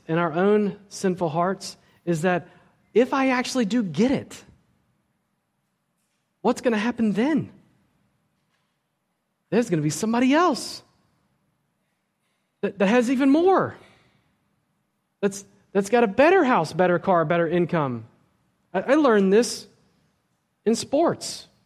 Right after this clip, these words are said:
'cause I was okay in sports, middle school and in high school, especially around here. Then what happened when I went to college? Wasn't so good. Bigger,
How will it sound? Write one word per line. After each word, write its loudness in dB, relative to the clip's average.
'cause -2
I 0
was -2
okay 0
in -4
sports, -2
middle 0
school -2
and 0
in -4
high -2
school, -4
especially -2
around 0
here. -2
Then 2
what 2
happened 2
when 2
I 2
went 0
to -6
college? -2
Wasn't 0
so 2
good. 0
Bigger, 0